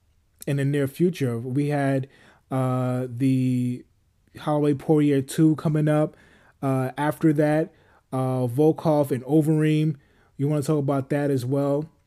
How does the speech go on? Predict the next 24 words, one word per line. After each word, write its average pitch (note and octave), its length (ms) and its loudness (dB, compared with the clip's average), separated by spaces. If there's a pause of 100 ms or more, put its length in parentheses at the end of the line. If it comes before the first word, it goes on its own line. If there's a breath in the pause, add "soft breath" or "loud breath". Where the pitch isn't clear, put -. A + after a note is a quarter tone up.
If C#3+ 120 -8
you D3+ 60 -2
wanna D3 140 0
talk C#3 140 -4
about C#3 280 0
that, C#3+ 220 -2
Romero D#3+ 420 4
and C#3+ 80 2
Jacare, D3 420 0
is B2+ 320 0
that G3+ 160 2
still G3+ 200 4
going G3+ 280 4
down? G#3 340 4 (120)
I A3 60 -6
don't E3 120 0
even C#3+ 180 0
know B2+ 260 -2
if, B2 120 -6
if, C3 260 -4
if B2 60 -10
that's C3 200 -4
still B2 360 -2 (360 soft breath)
happening. A#2+ 560 -6